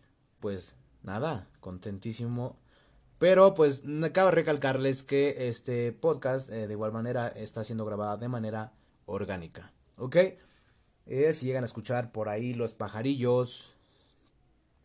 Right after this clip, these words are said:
eh, cantar,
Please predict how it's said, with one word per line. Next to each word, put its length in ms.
eh, 680
cantar, 720